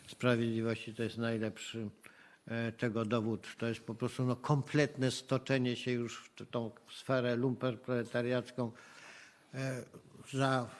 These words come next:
czasów odległych, mówię o latach czterdziestych, mówiło się o sojuszu ink-, inteligenta z lumpem, że to jest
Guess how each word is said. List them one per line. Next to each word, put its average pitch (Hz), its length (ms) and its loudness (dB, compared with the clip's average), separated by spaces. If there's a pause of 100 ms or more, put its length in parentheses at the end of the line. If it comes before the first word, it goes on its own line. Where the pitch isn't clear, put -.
(420)
czasów 131 720 0
odległych, 123 760 4 (360)
mówię 107 320 -4
o - 20 0
latach 110 380 -2
czterdziestych, 117 680 -4
mówiło 117 460 -2
się 113 220 -4
o 110 140 -4 (420)
sojuszu 127 800 2 (800)
ink-, 139 440 4
inteligenta 135 840 2
z - 360 -8
lumpem, 117 680 2 (400)
że 110 260 -6
to 131 160 -2
jest 117 200 -2